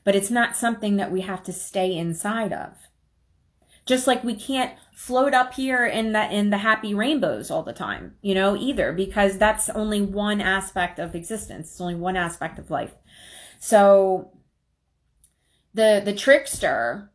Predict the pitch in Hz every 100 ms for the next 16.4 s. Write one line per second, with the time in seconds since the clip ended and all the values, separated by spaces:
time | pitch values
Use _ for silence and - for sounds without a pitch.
0 | - 208 196 196 196 202 196 185 185 -
1 | 185 185 180 170 - - - 196 - 202
2 | 202 202 196 185 165 165 - - - _
3 | - 202 - 208 208 240 262 247 - 220
4 | 214 208 196 196 190 190 - 202 214 220
5 | 220 208 - _ _ _ _ _ - -
6 | 240 226 247 240 220 202 196 202 185 180
7 | - 214 240 269 320 370 - _ _ _
8 | _ _ _ _ _ - 214 208 202 196
9 | - 196 196 185 190 208 233 254 269 269
10 | 214 208 202 196 196 196 185 185 190 214
11 | 254 277 285 - - 190 190 - 214 202
12 | 185 - 247 262 - - - - _ _
13 | _ _ _ _ _ _ _ - - 196
14 | 196 202 190 202 202 196 - 165 160 175
15 | 190 196 208 202 170 175 175 185 170 170
16 | 180 160 - -